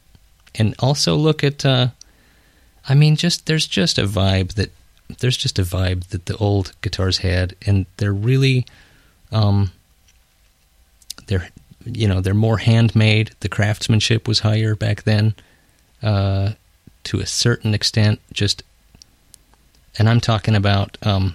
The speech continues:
in a factory setting, right? I mean, I guarantee you, a s-,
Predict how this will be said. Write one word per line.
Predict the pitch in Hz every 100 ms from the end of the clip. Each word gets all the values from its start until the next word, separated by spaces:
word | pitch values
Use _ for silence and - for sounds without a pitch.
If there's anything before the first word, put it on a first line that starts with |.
| -
in | 107
a | 95
factory | - 113 104 - 104
setting, | - 104 98 87 -
right? | 95 95 - - - _ -
I |
mean, | 110 104 107 _ _ -
I | 135
guarantee | 147 151 120 - 165 147
you, | 110 110 - _ _ _ _ _ _ _ _ _ _ _ - _ _ -
a | 110
s-, | -